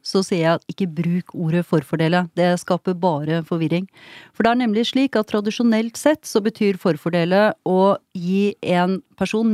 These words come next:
mindre enn det denne personen har krav på. Men så er det antagelig det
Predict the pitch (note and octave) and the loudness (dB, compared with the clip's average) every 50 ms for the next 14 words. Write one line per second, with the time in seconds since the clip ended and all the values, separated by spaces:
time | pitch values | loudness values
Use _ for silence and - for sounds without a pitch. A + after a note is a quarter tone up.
0 | G3+ G3 F3+ E3 E3 D#3+ D#3+ E3 D3+ F3+ F#3 G3 G3+ F#3+ E3+ F3 E3 E3+ E3+ E3 | 2 2 4 4 4 2 2 2 2 2 2 2 2 0 0 0 0 0 0 0
1 | F3 E3 D#3 D3 - E3+ E3 E3 D3+ D3 D#3 D#3+ E3+ D#3+ D#3+ D#3 D#3 - D#3 D3 | 2 0 0 0 -2 -4 -4 -4 -4 -2 0 0 2 2 0 -2 -2 -2 -4 -4
2 | C3+ C3 _ F3 F3 F3 - - - - - - - _ _ G#3+ A3 D4+ C4+ - | -4 -4 _ 0 0 0 -2 -8 -18 -20 -20 -20 -20 _ _ 0 2 2 2 2
3 | - - G#3+ G3+ G3+ G3+ A#3+ C4 C#4 C#4 - - B3+ - B3 G#3 G3 G#3 A#3+ A3 | 2 0 0 0 0 0 0 0 0 0 0 -2 0 0 0 -2 0 0 -2 0
4 | G#3+ | 0